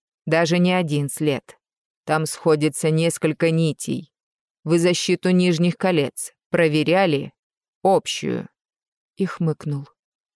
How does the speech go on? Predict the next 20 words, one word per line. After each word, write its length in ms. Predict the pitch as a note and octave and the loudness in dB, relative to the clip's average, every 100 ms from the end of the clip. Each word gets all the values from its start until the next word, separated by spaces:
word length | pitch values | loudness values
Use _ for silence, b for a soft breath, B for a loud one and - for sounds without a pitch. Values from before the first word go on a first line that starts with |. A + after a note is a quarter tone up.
| _ | _
«Хотя 320 | - D#3 C#3+ | -8 -2 -2
какой 380 | - D#3 - F#3 | 0 -2 2 0
смысл 440 | - F#3 G3 - | 2 0 0 0
ее 380 | D3 C#3+ C#3+ D3 | 0 0 2 2
проверять-то? 840 | - D3+ D3+ D#3+ D3 - - - - _ _ _ _ - | 2 2 4 2 2 -2 -14 -14 -14 _ _ _ _ -6
Вероятно, 840 | D#3 D#3 D3+ D3+ D#3 - D3+ C3+ _ | 0 0 2 2 0 -2 -6 -8 _
она 240 | D3+ D#3+ D#3+ | -2 0 0
такая 420 | D3 - E3 E3 | -2 0 2 2
же, 140 | D#3+ | 0
как 200 | D#3+ D#3+ | -2 -2
на 100 | D#3+ | -2
стене. 560 | D#3 - E3 C#3+ - - _ _ _ _ | -2 -2 -2 -2 -4 -10 _ _ _ _
И 120 | - | 0
вроде 360 | F3 D#3+ D#3+ D3 | 2 4 2 2
бы 120 | C3+ | -2
есть, 580 | B2+ C3+ F#3 G#3+ - - _ _ - | -2 0 0 0 -6 -20 _ _ -2
и 100 | F#3 | 0
пропускает 800 | A3+ G#3 F3 - - D3 C#3+ | 2 2 -2 -2 -2 0 -2
всех 340 | - - C#3+ - | -4 -4 -4 -2
подряд». 600 | D3+ D3 D3+ C3+ - | -4 0 0 -2 -8